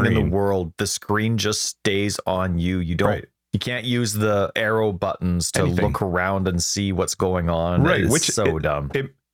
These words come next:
Speaker 2: you should be able to. Maybe that's outside of the scope of their technology, whatever. I don't get it,
Speaker 1: No,
Speaker 2: but
Speaker 1: their mini map.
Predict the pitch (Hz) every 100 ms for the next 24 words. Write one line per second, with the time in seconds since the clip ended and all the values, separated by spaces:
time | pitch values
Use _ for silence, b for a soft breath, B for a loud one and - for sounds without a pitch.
0 | - 147 - 202 147 127 107 85 85 101
1 | 139 156 151 143 - 117 117 131 123 110
2 | 101 - 98 110 98 90 90 95 - 98
3 | 90 92 95 104 87 90 95 98 92 95
4 | 82 82 196 185 185 - 160 147 139 156
5 | 160 110 104